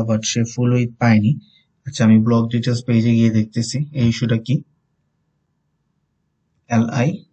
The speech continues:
and এটা হচ্ছে আমার ইউএল। ঠিক আছে, এখানে আমি এক কাজ করি, একটা কাজ করি, এখানে আমি just class deflex দিয়ে দিই এবং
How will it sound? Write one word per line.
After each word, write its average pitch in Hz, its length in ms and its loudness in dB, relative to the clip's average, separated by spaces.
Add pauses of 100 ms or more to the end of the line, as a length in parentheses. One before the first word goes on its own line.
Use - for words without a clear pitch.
(300)
and 120 180 4
এটা 120 180 0
হচ্ছে 117 260 -4
আমার 180 140 0 (480)
ইউএল। 110 280 2 (420)
ঠিক 123 180 -10
আছে, - 180 -8
এখানে 127 200 0
আমি 123 140 0
এক - 40 -12 (100)
কাজ 120 120 0 (100)
করি, 123 140 -6 (140)
একটা - 240 -6
কাজ 120 180 -2
করি, 135 180 -6
এখানে 120 240 -2
আমি 117 160 -2
just 127 180 -10 (100)
class 117 260 -2 (600)
deflex 117 420 0 (100)
দিয়ে 107 180 2
দিই 135 120 0 (1300)
এবং 117 140 -2